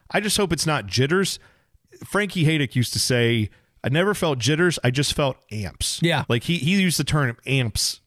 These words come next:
Speaker 1: you know, like, I'm just excited. I'm ready to go. I'm plugged in. I hope that's what this team gets and not, like, jittery because, oh, there's this new stuff. Like, I hope that's not too overwhelming, but yeah, on the field, it's gonna be a hell of a matchup. The Crew are gonna have to find some goals because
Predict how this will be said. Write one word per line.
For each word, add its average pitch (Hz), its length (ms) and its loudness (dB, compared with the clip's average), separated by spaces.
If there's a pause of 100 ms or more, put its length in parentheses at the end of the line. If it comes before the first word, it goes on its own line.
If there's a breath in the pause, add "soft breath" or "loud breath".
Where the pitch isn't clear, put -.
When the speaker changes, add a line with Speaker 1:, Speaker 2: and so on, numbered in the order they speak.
(140)
Speaker 1:
you 131 100 2
know, 127 120 4
like, 127 220 0
I'm 131 160 2
just 131 220 0
excited. 165 580 0
I'm 131 160 0
ready 135 200 2
to 120 60 2
go. 147 540 2 (240 loud breath)
I'm 117 140 0
plugged 151 380 0
in. 147 380 2 (340 soft breath)
I 156 120 0
hope 254 180 0
that's 139 240 2
what 131 120 -2
this 120 180 0
team 117 240 0
gets 104 320 0
and 131 160 2
not, 147 240 2
like, 120 320 0
jittery 101 680 0 (360 soft breath)
because, 123 340 0
oh, 131 200 4
there's 117 200 0
this - 200 -2
new 123 160 2
stuff. - 440 -2
Like, 120 140 2
I 131 80 4
hope 180 160 2
that's 151 240 -2
not 135 160 -2
too 131 160 2
overwhelming, 107 580 0
but 90 200 -4 (560 soft breath)
yeah, 120 340 0
on 185 200 2
the 196 60 0
field, 196 340 2
it's 139 140 -4
gonna 165 200 0
be 165 140 0
a 143 60 4
hell 165 160 4
of 147 60 0
a 135 60 0
matchup. 143 420 0
The 110 80 -4
Crew 165 160 2
are 147 60 2
gonna 131 160 2
have 131 200 0
to - 80 -12
find 135 280 0
some 110 120 -6
goals 110 400 2
because - 360 -4